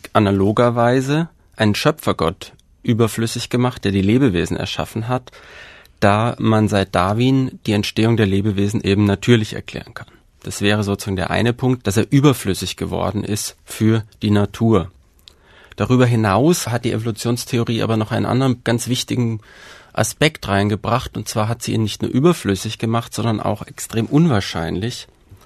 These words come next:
Und zwar dann, wenn man annimmt, dass Gott allmächtig und gut ist.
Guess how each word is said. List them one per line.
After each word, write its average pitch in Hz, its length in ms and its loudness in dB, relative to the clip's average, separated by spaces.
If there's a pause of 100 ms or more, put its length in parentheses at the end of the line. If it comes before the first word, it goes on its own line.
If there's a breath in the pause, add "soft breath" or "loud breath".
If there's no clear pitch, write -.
(320 loud breath)
Und 120 200 -4
zwar 110 180 0
dann, 131 400 0
wenn 139 100 0
man 123 160 2
annimmt, 123 520 0
dass 117 240 -4
Gott - 260 -2
allmächtig 110 760 -2
und 107 320 0
gut 117 280 2
ist. - 460 -10